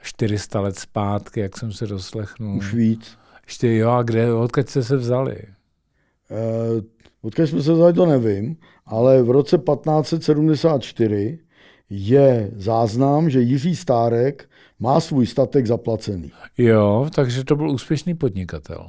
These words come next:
Speaker 2: To byl
Speaker 1: A
Speaker 2: úspěš-
Speaker 1: vidíš to, zase to byl manažer.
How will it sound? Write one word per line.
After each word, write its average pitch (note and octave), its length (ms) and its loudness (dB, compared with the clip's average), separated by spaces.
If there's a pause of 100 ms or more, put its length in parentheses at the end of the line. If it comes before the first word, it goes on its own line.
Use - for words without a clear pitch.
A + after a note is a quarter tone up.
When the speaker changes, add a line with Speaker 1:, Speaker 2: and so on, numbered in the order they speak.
(160)
Speaker 2:
To B2+ 100 -2
byl F#3 140 2
Speaker 1:
A A#3 60 4
Speaker 2:
úspěš- E3 240 4
Speaker 1:
vidíš D3 340 4
to, C#3+ 260 6 (240)
zase A#2 400 -2
to A#2+ 140 -6
byl A#2+ 200 -2
manažer. E2 580 -8